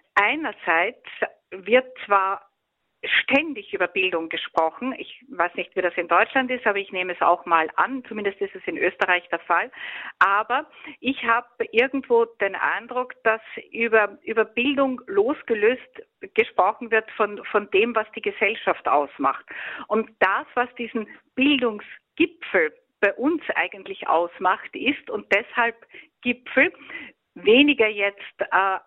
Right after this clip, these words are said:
aufgrund der Referenten, weil, wie Sie richtig sagen, normalerweise spricht man von einem Gipfeltreffen, äh, wie in der Europäischen Uni-, Union auf der Ebene der Staatschefs oder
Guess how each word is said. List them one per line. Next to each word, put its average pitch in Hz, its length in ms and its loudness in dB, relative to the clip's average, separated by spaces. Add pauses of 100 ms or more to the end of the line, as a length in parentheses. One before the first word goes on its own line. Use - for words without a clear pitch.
aufgrund 196 520 -4
der 185 160 -2
Referenten, 185 840 -4
weil, 196 300 -2
wie 220 180 -4
Sie 226 80 0
richtig 214 500 -8 (140)
sagen, 196 320 0
normalerweise 190 540 -2
spricht - 320 -10
man 180 120 -8
von 185 160 -4
einem 180 240 -4 (140)
Gipfeltreffen, 202 1000 0 (460)
äh, 180 640 0
wie 185 260 -6
in 202 120 -4
der 185 120 4
Europäischen 180 640 -4
Uni-, 190 360 -2
Union 202 580 4
auf - 160 -6
der - 120 -4
Ebene 180 300 -4
der 185 140 0
Staatschefs - 880 -2
oder 180 180 -4